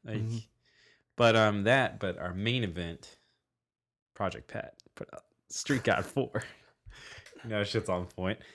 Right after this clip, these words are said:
Speaker 1: You know, me and your boy Chase are gonna go see him. February second, I think,
Speaker 2: Oh.
Speaker 1: or fourth, something
Speaker 2: Oh,
Speaker 1: like
Speaker 2: you,
Speaker 1: that.
Speaker 2: you love
Speaker 1: Twenty seventeen.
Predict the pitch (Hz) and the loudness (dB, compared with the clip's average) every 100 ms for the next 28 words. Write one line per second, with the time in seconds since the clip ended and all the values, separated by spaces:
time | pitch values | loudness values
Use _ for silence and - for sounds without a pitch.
0 | - 294 - - 123 110 107 107 104 104 | -14 -14 -14 -4 2 4 6 4 2 2
1 | 104 - 113 107 104 98 98 98 - 101 | 2 4 4 4 0 0 0 -2 -2 -2
2 | 120 - _ _ _ _ _ _ _ - | -2 -4 _ _ _ _ _ _ _ 0
3 | 117 110 107 104 92 110 - - - - | 2 4 4 4 2 -4 -10 -12 -12 -12
4 | - - 123 110 123 113 - 120 139 139 | -6 -4 -2 -4 -8 -10 -8 -8 -6 -8
5 | - _ _ _ _ - 113 104 - - | -10 _ _ _ _ -6 -6 -6 -12 -6
6 | 117 123 147 - _ - 123 123 123 117 | -2 -2 -4 -12 _ -12 -8 -6 -6 -2
7 | 117 127 151 123 127 - - 123 123 117 | 0 0 -2 -12 -16 -8 0 4 4 4
8 | 110 107 117 110 - 131 151 | 2 0 -2 -4 -6 -8 -8